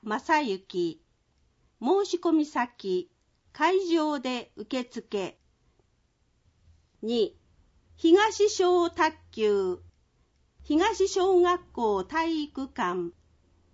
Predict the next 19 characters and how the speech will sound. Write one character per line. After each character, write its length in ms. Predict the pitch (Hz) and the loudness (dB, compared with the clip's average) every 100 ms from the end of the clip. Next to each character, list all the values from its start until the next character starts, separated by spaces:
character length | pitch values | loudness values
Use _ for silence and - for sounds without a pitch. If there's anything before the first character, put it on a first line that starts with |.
| _ _ - | _ _ 4
日 380 | 339 349 427 | 4 6 6
曜 280 | 427 381 269 | 6 4 0
日、 360 | 196 185 180 - _ _ _ | -2 -2 -2 -6 _ _ _
午 240 | - 415 403 | -2 0 0
前 320 | 247 196 175 - | -2 -2 -2 -6
九 180 | - 415 | 0 2
時 340 | 302 226 190 - _ _ _ _ | 2 0 -2 -4 _ _ _ _
か 200 | 196 175 | -8 -6
ら 280 | 185 175 _ _ _ _ _ | -6 -6 _ _ _ _ _
午 200 | - 403 | 0 0
後 380 | 254 208 190 - _ _ - | 2 0 -2 -6 _ _ 0
零 280 | 440 339 | 2 2
時 300 | 311 392 370 - | 0 -2 -2 -4
三 380 | - 311 330 311 | -4 0 0 0
十 180 | 269 - _ | -6 -10 _
分。 360 | 190 180 175 165 _ _ _ _ _ _ _ _ | -4 -2 -2 -6 _ _ _ _ _ _ _ _
年 280 | 233 302 359 | -4 4 4
会 320 | 349 294 220 | 4 0 0
費、 400 | 240 - 185 180 | -4 -4 -2 -2